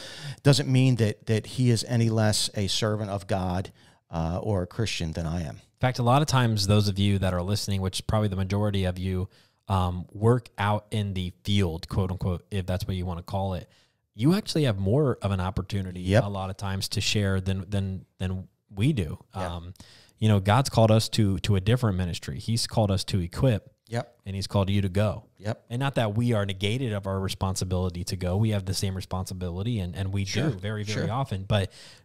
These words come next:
Speaker 2: just in, in all reality, you have so much more opportunity just because of where God has placed you. Um, so when you feel like what you're doing is meaningless, remember,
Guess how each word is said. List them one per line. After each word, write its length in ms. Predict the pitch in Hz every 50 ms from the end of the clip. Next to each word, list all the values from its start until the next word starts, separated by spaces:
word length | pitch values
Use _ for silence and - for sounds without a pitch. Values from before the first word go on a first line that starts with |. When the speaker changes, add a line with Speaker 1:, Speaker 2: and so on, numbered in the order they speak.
| _
Speaker 2:
just 220 | - 147 143 - -
in, 140 | 117 104 101
in 160 | - 117 113
all 140 | 120 131 123
reality, 420 | 107 98 92 113 151 165 131 95
you 320 | 92 92 90 104 131 151 147
have 240 | 120 - 117 101 98
so 280 | - - - 135 143
much 300 | 127 113 110 104 - -
more 560 | 113 107 104 117 131 143 120 98 95 92 71 - _ _ _ _ _ _ _
opportunity 920 | - 104 - - 92 98 - - - 139 147 196 220 190 - - - _ _
just 200 | - - 120 - -
because 300 | 123 107 - 110 104 98
of 120 | 98 90
where 200 | 95 98 92 90
God 260 | 90 95 90 90 85
has 180 | - 95 90 -
placed 460 | - - - 101 101 123 131 - -
you. 180 | 92 82 87 92 - _ _ _ _ _ _ _ _ _
Um, 260 | - 101 107 95 90 95
so 200 | - - 117 107
when 200 | 104 113 107 107
you 100 | 110 101
feel 380 | - - - 135 156 175 180 175
like 240 | 160 135 117 -
what 240 | 104 107 117 117 - -
you're 120 | 120 120
doing 440 | 107 98 101 104 104 101 98 95 -
is 180 | - 101 90 95
meaningless, 680 | 95 98 98 95 95 92 90 85 82 87 - - - -
remember, 580 | 98 95 98 98 117 123 113 92 82 78 -